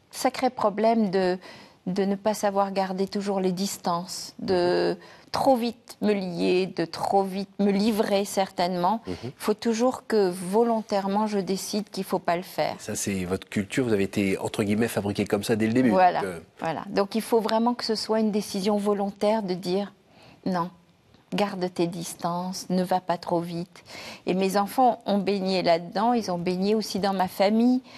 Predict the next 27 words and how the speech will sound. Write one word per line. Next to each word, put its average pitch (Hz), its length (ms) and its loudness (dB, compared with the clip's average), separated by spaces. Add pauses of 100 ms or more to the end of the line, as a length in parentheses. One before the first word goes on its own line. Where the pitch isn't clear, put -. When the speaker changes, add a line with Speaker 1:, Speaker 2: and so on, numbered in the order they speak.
(260)
Speaker 1:
Quand 226 160 2
je 226 80 -4
vous 233 100 0
disais, 254 320 2
je 240 120 2
l'ai 220 180 0
pas 202 180 0
dit 196 180 -4
tout - 140 -8
de - 80 -10
suite - 240 -8
à 202 100 2
mes 165 240 -4
parents, 220 580 0 (440)
mon 202 160 0 (200)
tout 285 120 0
petit 240 600 0
Quentin, 214 540 -4
quand 190 280 -6
il 175 80 -2
avait, 190 440 2
euh, 160 240 -4 (100)
dix-huit 202 440 0
mois 233 240 6
ou 240 120 2
deux 208 360 0
ans, 233 220 2